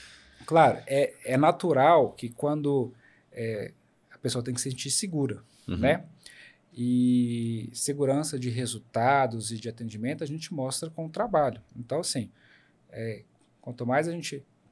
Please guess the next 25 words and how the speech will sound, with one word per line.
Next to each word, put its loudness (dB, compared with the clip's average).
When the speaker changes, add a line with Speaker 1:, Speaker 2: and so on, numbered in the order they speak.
Speaker 1:
trabalhar, 2
mostrar -2
que -12
é -16
possível, -4
a -6
gente -6
vai -4
Speaker 2:
Entrega -8
Speaker 1:
fazendo 4
ali, 4
Speaker 2:
resultado. 2
Speaker 1:
entregar 0
resultado, 0
a -4
gente -10
vai -4
mostrando, -6
olha, -4
é, -10
vai 0
falando -6
por -10
si -4
próprio, -6